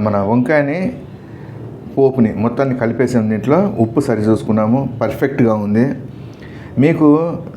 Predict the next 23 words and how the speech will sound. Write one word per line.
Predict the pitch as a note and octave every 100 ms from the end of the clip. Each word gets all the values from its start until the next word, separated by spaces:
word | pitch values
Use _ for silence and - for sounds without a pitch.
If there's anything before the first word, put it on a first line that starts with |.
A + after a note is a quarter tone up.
| -
చపాతీల్లోకి, | A#2 - D3 C#3 A#2 A2+ G#2 G#2 G#2+ - G2 F#2+
రైస్లోకి, | A#2 A#2+ A2 G#2 G2+ F#2+ F#2+ F#2 - - - - E2+
దోశల్లోకి | A2+ B2+ B2+ A2+ G2 G2+ F#2 - - - - - - G#2
అన్నిట్లోకి | C3+ F3 D3 D3+ D3 F2+
బ్రహ్మాండంగా | G#2+ B2 C#3+ C3 A#2+ G#2+
ఉంటుంది. | G2+ G2+ A2+ C#3 - - - - -
రుచి | B2 - C#3
చాలా | C3+ D3+
బాగుంటుంది, | C#3 C3+ B2+ B2+ B2+ E3 F3 - -
చేసుకోవడం | D3+ F#3 G3+ F#3+ -
చాలా | C3+ C#3+
ఈజీ, | B2+ B2+ C#3+ D#3 F3 E3+ - - - - - - - G#2+
రుచి | B2 E3+
మటుకు | E3+ B2+
అద్భుతంగా | A#2 C3+ C3 B2 G#2+
ఉంటుంది. | A2 A2 C#3+ D#3+ - - - - - C#3
ట్రై | C#3+ G3
చేయండి | G#3+ G3
ఎలా | E3+ E3
ఉందో. | D#3+ D#3+ F3+ - - - - - - -
మరో | C3 D#3
మంచి | C#3+ C#3 C#3
వంటతో | D#3+ -